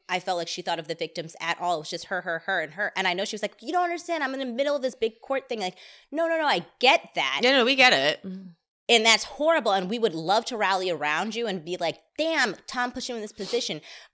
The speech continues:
Speaker 1: But it's hard to feel like you're a victim when it, it feels like you're a villain.
Speaker 2: Because
Speaker 1: Um,
Speaker 2: it's like, 'cause she's like, uh, "This, this wasn't, th-, this wasn't stolen money. Prove it. Prove it was stolen money." He goes, "Okay, but the problem is they keep showing all of this proof that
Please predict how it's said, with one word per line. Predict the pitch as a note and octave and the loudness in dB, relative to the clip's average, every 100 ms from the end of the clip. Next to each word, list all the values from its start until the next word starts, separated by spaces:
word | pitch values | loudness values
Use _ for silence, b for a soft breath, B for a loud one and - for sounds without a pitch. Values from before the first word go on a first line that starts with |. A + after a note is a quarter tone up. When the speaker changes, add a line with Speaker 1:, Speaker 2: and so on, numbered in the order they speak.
| - | 0
Speaker 1:
But | A#3 | 2
it's | A3 | 2
hard | - A3+ B3+ | 0 0 0
to | B3+ | 0
feel | - A#3 | -4 -2
like | G#3 | -2
you're | F#3 G3+ | -2 -2
a | |
victim | E3+ F#3 F#3 A#3+ A#3 A#3+ | -2 -2 -2 -2 -2 -4
when | E3+ G#3 | -6 -4
it, | F3 E3 - | -2 -4 -6
it | F3+ | -10
feels | G3+ G#3 | -6 -4
like | F#3 F3+ | -4 -6
you're | D3+ | -8
a | |
villain. | B2 F3 A#2 - _ B B B | -6 -6 -6 -14 _ B B B
Speaker 2:
Because | B G3 F3 D#4 | B 4 6 6
Speaker 1:
Um, | D#4 | 4
Speaker 2:
it's | A3+ | 4
like, | D4+ - | 2 2
'cause | C#4+ | 0
she's | - D4 C#4+ | 2 2 6
like, | C4 B3 B B B B - - - | 6 6 B B B B -20 -4 8
uh, | C4 | 8
"This, | F#3+ F#4 - - | 10 6 6 -2
this | A3 F#4 - | 6 6 6
wasn't, | F#4 D#4+ A3+ | 2 2 4
th-, | A3+ | 4
this | A3 D4+ F#4+ | 4 -2 -2
wasn't | D4+ A3+ | -4 -4
stolen | - - A#3 G#3 G3 F3+ | -4 4 6 6 2 2
money. | F#3 F3 A3+ | 2 4 4
Prove | - F4+ F4 D#4 | 4 4 6 6
it. | C#3+ - - | 4 2 -2
Prove | E4+ F4 | 0 0
it | - | 0
was | G#3+ | -2
stolen | - A3 F3+ | -2 0 0
money." | E3+ D3 D3+ | 0 0 0
He | |
goes, | G#3 G3+ | -2 -2
"Okay, | A3 | 0
but | G3+ F3+ | -2 -2
the | F#3+ | -4
problem | - A#3+ B3 | -6 -4 -2
is | A3 G3 | -2 -2
they | G3+ | -4
keep | A#3 G3 | -4 -4
showing | - B3+ A#3+ A#3 F#3 | 0 2 4 2 2
all | F3+ G#3 | 2 2
of | F#3 | 0
this | G3 - | -4 -6
proof | - G#3 G3 A#3 | -6 -2 0 -2
that | - F#3+ - | -2 -2 -2